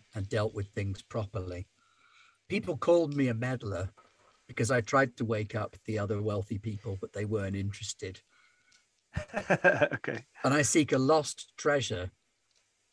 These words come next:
Speaker 1: which
Speaker 2: Oh.
Speaker 1: is a reputi-, a reputed A I somewhere out there in the internet that might be
Speaker 2: Ooh.
Speaker 1: able to help us.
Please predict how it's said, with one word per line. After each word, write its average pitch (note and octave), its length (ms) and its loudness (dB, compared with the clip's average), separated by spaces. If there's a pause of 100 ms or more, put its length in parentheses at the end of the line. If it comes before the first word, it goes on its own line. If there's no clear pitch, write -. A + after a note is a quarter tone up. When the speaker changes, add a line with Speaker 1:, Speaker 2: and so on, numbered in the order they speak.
(120)
Speaker 1:
which A#2 220 -2
Speaker 2:
Oh. D3 80 6
Speaker 1:
is - 300 2 (800)
a C3 80 4
reputi-, C3 680 2
a B2 60 0
reputed B2+ 600 -4 (100)
A B2 180 0
I G#2 380 -2 (480)
somewhere C#3 640 0
out A#2+ 320 0
there G#2 420 0
in A#2 220 2
the A2+ 160 4
internet G#2 520 -2 (580)
that A#2 180 0
might A2 260 2
be A#2 140 6
Speaker 2:
Ooh. F2 60 2
Speaker 1:
able G#2 220 -2
to G#2+ 120 -6
help G#2 360 -4
us. - 460 -10